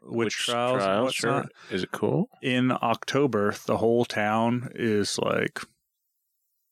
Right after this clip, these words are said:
Speaker 1: Halloweeny. Halloweeny town.
Speaker 2: Okay.
Speaker 1: I hear the, hey man, Hocus Pocus two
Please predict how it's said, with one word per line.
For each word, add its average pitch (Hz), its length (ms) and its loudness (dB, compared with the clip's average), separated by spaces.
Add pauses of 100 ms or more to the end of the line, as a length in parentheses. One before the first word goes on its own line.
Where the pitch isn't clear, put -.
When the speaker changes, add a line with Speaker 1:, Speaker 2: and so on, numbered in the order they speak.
(200)
Speaker 1:
Halloweeny. 92 640 0 (720)
Halloweeny 95 720 0
town. 95 480 -6 (340)
Speaker 2:
Okay. 185 480 0 (880)
Speaker 1:
I 117 140 0
hear 143 340 -2
the, 143 580 0 (260)
hey 139 160 0
man, 98 400 0 (540)
Hocus 123 320 -2
Pocus - 380 -2
two 165 360 2